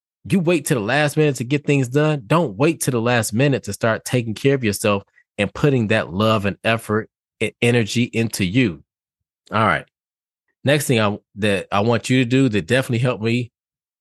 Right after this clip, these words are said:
was setting boundaries. Oh my gosh, we could be all day here. And I know it's challenging to set boundaries because we don't always know where to start. And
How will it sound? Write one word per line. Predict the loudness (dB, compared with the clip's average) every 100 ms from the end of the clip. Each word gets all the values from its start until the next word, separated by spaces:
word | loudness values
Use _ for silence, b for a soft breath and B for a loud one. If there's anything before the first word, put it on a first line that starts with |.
| _ -10
was | -8 -4
setting | -2 0 2 2 0 -2 -6 _ _ -6
boundaries. | 0 2 2 -2 -8 -14 -16 -16 -18 _ _ -2
Oh | 2 2
my | 0
gosh, | -4 -4 -2 -4 0
we | 0
could | 0 -2
be | -4
all | 2 2 2
day | 0 -2 -2
here. | -4 -4 -6 -14 _ _ _ _ _ _ _ _
And | 0 0 0 -6 -12 _ _ _ _ -4
I | 0
know | 2 4 4
it's | 4 0 0 -8 -8
challenging | 0 2 2 0 -2
to | -2
set | -2 -2
boundaries | -2 -4 -6 -10 -14 -10
because | -4 -4 0
we | 2
don't | 2 2 0
always | 0 2 0 -2
know | -2 2 2 0 -4 _ _
where | -2 2 2
to |
start. | 0 -2 0 0 -2 -10 _ _ _ _ _
And | -2 0